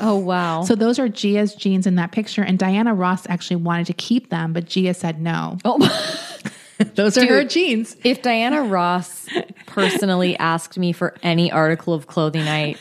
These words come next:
Speaker 1: owned, I would have a really hard time saying no.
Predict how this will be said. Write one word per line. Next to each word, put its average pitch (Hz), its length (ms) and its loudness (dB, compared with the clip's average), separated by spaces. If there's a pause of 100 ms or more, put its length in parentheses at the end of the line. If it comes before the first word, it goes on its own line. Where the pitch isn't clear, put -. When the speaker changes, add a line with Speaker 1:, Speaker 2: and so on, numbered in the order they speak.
(140)
Speaker 1:
owned, 165 380 2
I 170 120 2
would 175 100 2
have 175 140 2
a 180 80 2
really 151 360 -2
hard 151 200 -2
time 147 220 -4
saying 143 260 -6
no. 175 420 -6